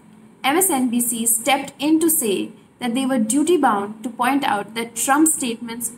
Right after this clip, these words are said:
were not factual. C B S aired a graphic on the screen declaring C B S News is not projecting a winner in the presidential race. Trump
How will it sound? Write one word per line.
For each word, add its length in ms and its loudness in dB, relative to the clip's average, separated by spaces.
were 120 0
not 480 -2
factual. 600 -2
C 280 2
B 160 4
S 360 0
aired 200 0
a 40 2
graphic 480 0
on 180 -4
the 60 -10
screen 480 -4
declaring 500 -2
C 280 0
B 160 2
S 160 0
News 380 -4
is 260 -4
not 340 0
projecting 720 -4
a 80 -2
winner 500 -2
in 180 -6
the 60 -10
presidential 880 -4
race. 440 -2
Trump 380 2